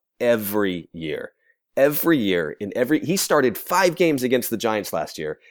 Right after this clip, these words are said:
and I, if I remember correctly, I don't think he started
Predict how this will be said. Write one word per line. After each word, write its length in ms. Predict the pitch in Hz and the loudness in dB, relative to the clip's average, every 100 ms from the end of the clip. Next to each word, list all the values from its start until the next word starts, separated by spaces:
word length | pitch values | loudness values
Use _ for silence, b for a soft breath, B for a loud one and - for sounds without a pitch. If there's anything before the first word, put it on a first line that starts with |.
| b - | b -8
and 360 | 110 104 95 - - | -6 -6 -10 -12 -8
I, 160 | 104 - - - | -8 -10 -18 -10
if 140 | - | 0
I 20 | |
remember 260 | 123 135 147 | 2 4 2
correctly, 380 | - 135 135 107 | 2 0 2 2
I 20 | |
don't 160 | 139 - | 2 0
think 140 | 139 | -6
he 80 | 123 | -6
started 600 | - - 113 107 104 | -4 2 2 2 -2